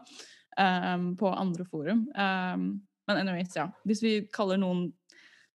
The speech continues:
basically, hvis vi ser noen som er lurky, noen som pro Ana Aesthetics, we will call them out, sweeties, behind your back. <laughs>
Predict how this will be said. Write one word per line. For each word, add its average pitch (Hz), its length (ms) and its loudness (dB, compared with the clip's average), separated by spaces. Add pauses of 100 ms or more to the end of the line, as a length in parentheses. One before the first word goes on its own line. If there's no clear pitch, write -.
(540)
basically, 262 300 2
hvis 262 140 2
vi 269 60 0
ser 220 260 0
noen 202 200 0
som 202 140 -2
er 208 60 0
lurky, 180 500 -2
noen 180 180 -2
som 185 140 0
pro 180 320 -4
Ana 160 300 -4
Aesthetics, - 720 -6
we 190 180 2
will 185 220 0
call 165 240 -4
them 170 300 -2
out, 160 220 -4
sweeties, 160 400 -2
behind 165 380 2
your 160 120 0
back. - 260 -6 (320)
<laughs> 113 80 4